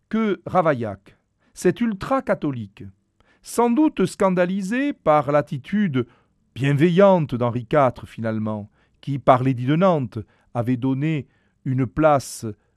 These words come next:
euh, dans la liberté de conscience et dans la liberté de culte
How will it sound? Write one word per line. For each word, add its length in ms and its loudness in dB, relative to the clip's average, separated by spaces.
euh, 520 -12
dans 300 -6
la 140 -2
liberté 420 -4
de 80 -2
conscience 880 -4
et 120 -10
dans 100 -6
la 80 -4
liberté 300 -6
de 100 -6
culte 420 -6